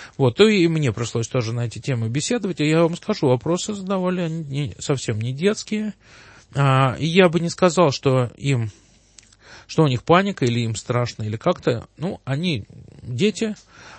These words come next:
но, а, сострадательные, чистые, а, и мы с ними сегодня разбирали. А, ну, вопрос, собственно, простой. Я хотел бы и вам тоже предложить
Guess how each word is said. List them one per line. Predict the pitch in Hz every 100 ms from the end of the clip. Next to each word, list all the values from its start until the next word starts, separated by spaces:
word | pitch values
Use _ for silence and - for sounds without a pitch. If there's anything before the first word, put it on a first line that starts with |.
| _
но, | 135 175 165 160 147 - _
а, | - 135 135 131 135 131 127 123 110 - _ _ _ _ _
сострадательные, | - 170 - 147 131 123 110 151 170 190 190 190
чистые, | - 127 - - 202 202 - _ - _ _ _
а, | 131 131 127 -
и | 127 160 156 - _ _ _ -
мы | 131 123 165
с | -
ними | 147 123
сегодня | - 131 117
разбирали. | 117 113 117 117 143 180 180 _ _ _ _ _ _ _ _ _ _ - - - - - _ _ _
А, | 135 123 120 117 117
ну, | 180
вопрос, | 160 147 180 -
собственно, | 156 - 135
простой. | 143 147 240 208
Я | 120
хотел | 131 131 123
бы | 131
и |
вам | 139 185
тоже | 180 147
предложить | 139 127 139 127 117